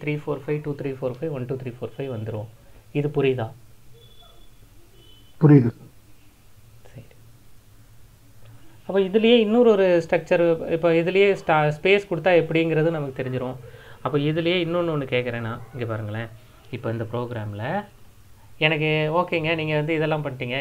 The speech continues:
Speaker 1: எனக்கு இந்த மாதிரியான ஒண்ணு கொடுங்க. underscore, underscore, underscore, underscore one, underscore, underscore, underscore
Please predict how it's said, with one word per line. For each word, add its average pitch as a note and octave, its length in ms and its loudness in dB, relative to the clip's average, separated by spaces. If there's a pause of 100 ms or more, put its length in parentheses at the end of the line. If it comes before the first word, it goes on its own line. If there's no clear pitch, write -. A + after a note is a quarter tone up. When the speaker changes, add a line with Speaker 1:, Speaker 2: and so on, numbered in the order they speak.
Speaker 1:
எனக்கு C#3+ 240 -4
இந்த F3+ 120 0
மாதிரியான F3 400 -2
ஒண்ணு B2+ 160 -8
கொடுங்க. A#2 220 -8 (800)
underscore, B2 420 -6
underscore, A2+ 360 -8
underscore, A2+ 360 -10
underscore C3 420 -8 (640)
one, D#3 120 -4 (360)
underscore, A#2+ 360 -8
underscore, A#2 360 -8
underscore B2 380 -10